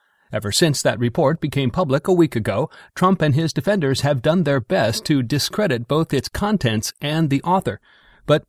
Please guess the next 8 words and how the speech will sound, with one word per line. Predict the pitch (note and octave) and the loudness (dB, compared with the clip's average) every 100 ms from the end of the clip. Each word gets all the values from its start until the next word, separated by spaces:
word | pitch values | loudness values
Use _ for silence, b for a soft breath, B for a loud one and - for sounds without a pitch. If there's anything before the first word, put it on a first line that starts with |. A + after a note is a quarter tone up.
| - | -2
underneath | G3+ B3 F3 F3 - | 0 4 2 2 0
the | C#3+ C#3 | -2 0
increasingly | B2 - A#3+ - E3+ C#3+ D3 | -2 -2 -4 -2 -2 -2 0
large | B2 E3 - | 2 2 -2
pile | - C3+ C#3+ | -4 -2 0
of | C3 F2 | -2 0
misinformation, | A#2+ D#3 F3 E3 E3 C3+ B2+ C#3 C3+ A#2+ | -2 0 0 0 0 0 -2 -4 -2 0
misinterpretation, | D#3+ - C#3 B2+ - F#3+ C3+ C3 G#2+ F#2+ B2+ | 0 0 0 0 0 -2 -2 -2 -4 -2 -4